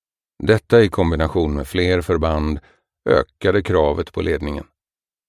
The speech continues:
Med nittonhundratalet och flygstridskrafternas inträde växte komplexiteten ytterligare. Den fortsatta vapenutvecklingen har efterhand vidgat kravet på samordning,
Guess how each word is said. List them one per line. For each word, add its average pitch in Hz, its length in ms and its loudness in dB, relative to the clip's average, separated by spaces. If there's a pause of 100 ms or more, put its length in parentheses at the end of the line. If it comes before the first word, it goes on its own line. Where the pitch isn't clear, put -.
(260)
Med 95 180 2
nittonhundratalet 98 1000 2
och 85 100 -2
flygstridskrafternas 98 1300 -4
inträde 87 640 0 (420)
växte 95 420 -2
komplexiteten 87 880 -4
ytterligare. 101 680 -6 (880)
Den 90 340 2
fortsatta 85 480 0
vapenutvecklingen 87 920 0
har 82 140 0
efterhand 80 480 -2
vidgat 85 460 -4
kravet 78 400 -2
på - 80 -6
samordning, 90 840 -2